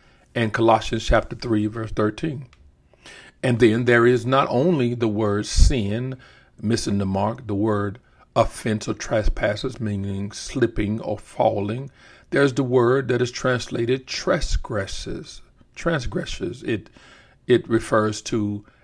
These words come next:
an intentional crossing of boundaries established by God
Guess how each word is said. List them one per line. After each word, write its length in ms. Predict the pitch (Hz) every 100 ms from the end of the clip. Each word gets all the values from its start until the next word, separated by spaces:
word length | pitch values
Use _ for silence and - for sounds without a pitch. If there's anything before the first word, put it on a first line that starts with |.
| _
an 160 | 120 107
intentional 600 | 107 - 185 185 139 110
crossing 640 | - - 117 101 - 110
of 220 | 113 104 95
boundaries 920 | 110 143 139 123 113 104 101 117 -
established 920 | - - - - 110 113 120 117 -
by 180 | 110 107
God 640 | 101 117 104 98 104 113